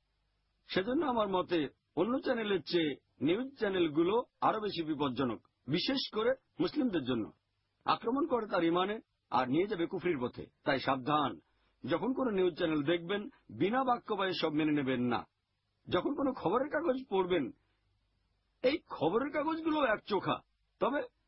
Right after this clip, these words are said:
একজন বুদ্ধিমান মানুষ বেশ সহজেই প্রিন্ট মিডিয়ার মিথ্যাচার ধরতে পারবেন। টিভি চ্যানেলের ক্ষেত্রে এটা দেখা যায় যে বেশ কঠিন, কারণ একটা টিভি চ্যানেলে আপনি নিজের চোখে অনুষ্ঠানটা দেখছেন, আবার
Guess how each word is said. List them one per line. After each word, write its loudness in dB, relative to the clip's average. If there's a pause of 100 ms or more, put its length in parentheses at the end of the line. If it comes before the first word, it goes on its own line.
(360)
একজন 0
বুদ্ধিমান 2 (120)
মানুষ 2 (840)
বেশ 0 (100)
সহজেই 0 (340)
প্রিন্ট 0
মিডিয়ার 0
মিথ্যাচার -2
ধরতে 0 (120)
পারবেন। 2 (140)
টিভি -2
চ্যানেলের 0
ক্ষেত্রে 0 (420)
এটা 2 (340)
দেখা 0
যায় 2
যে 2 (160)
বেশ 0 (340)
কঠিন, 2 (640)
কারণ 4
একটা -2
টিভি -2
চ্যানেলে 2 (120)
আপনি -2 (360)
নিজের 0
চোখে 0
অনুষ্ঠানটা 0 (220)
দেখছেন, -2 (220)
আবার 2